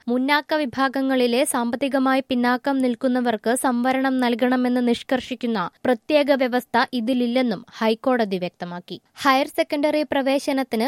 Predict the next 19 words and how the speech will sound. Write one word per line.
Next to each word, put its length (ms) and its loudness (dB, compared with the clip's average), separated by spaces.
പത്ത് 300 -2
ശതമാനം 640 0
സാമ്പത്തിക 540 0
സംവരണം 580 -2
അനുവദിക്കണമെന്നാവശ്യപ്പെട്ട് 1400 -2
കരുനാഗപ്പള്ളിയിലെ 920 -2
സമസ്ത 460 2
നായർ 380 0
സമാജം 520 0
നൽകിയ 340 2
ഹർജി 360 0
തള്ളിയാണ് 600 2
ചീഫ് 320 -2
ജസ്റ്റിസ് 460 0
ഉൾപ്പെട്ട 380 2
ഡിവിഷൻ 480 0
ബെഞ്ച് 380 0
ഇക്കാര്യം 480 0
വിശദീകരിച്ചത്. 760 -4